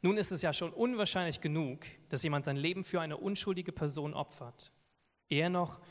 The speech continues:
würde man es vielleicht für einen besonders edlen Menschen tun. Gott hingegen beweist uns seine Liebe dadurch, dass er f-,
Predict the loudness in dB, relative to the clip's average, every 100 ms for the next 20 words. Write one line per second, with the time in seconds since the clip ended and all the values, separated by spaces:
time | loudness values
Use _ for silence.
0 | -20 -10 0 2 2 0 -2 2 2 0
1 | -2 -4 0 0 2 2 2 0 -2 -2
2 | 0 0 -2 -6 -8 -8 -10 -14 _ _
3 | _ _ 2 2 2 0 2 2 2 -2
4 | 0 0 0 -2 -2 0 0 0 -2 -2
5 | 0 0 -2 -4 -6 -10 -18 _ _ _
6 | -2 0 0 -2 -4 -6 -8 -18